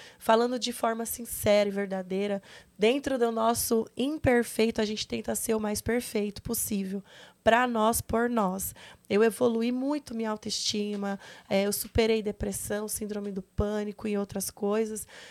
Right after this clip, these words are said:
É, construí uma mulher muito forte através do liberal por, por, por o meu marido estar sempre me incentivando a ser uma pessoa melhor, me dar a liberdade de ser quem eu quero ser.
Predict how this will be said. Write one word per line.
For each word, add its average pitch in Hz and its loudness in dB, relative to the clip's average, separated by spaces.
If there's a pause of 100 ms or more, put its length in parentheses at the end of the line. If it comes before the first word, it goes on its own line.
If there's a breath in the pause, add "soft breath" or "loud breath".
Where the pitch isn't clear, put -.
(180 loud breath)
É, 202 4
construí 254 -2
uma 240 0
mulher 220 -2
muito 247 -8
forte 226 2
através 214 0
do 202 -6
liberal 214 0 (340)
por, 262 -2 (240)
por, 277 0 (200)
por 262 -8
o 269 -8
meu 240 -6
marido 214 -8 (240 loud breath)
estar 220 -2
sempre 240 -4
me 220 -4
incentivando 220 0
a - -6
ser - -4
uma 208 -2
pessoa - -4
melhor, 196 -2 (300 loud breath)
me 220 -2
dar 226 8
a 262 2
liberdade 208 -2
de 214 -4
ser 233 0
quem 226 -4
eu 214 -4
quero 208 -2
ser. 196 -4